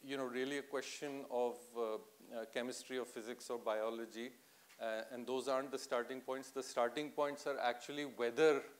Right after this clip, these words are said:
uh, you know, you'll be promoting environmental sustainability. Are you addressing those problems? And therefore, uh,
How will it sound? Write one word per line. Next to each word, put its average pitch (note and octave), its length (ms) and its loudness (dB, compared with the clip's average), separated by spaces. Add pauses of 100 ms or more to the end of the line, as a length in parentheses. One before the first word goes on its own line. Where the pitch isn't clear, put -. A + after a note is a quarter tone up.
(520)
uh, A#2 360 6 (520)
you B2 100 -8
know, A#2+ 120 -4
you'll B2+ 360 -4 (800)
be B2+ 80 -4
promoting B2+ 500 -2
environmental A#2 560 -2
sustainability. A2 920 -6
Are A2+ 120 2
you B2 160 -4
addressing A#2+ 420 -4
those A2 180 -6
problems? G#2 500 -6
And B2 120 -6
therefore, B2+ 460 0 (520)
uh, A2+ 300 4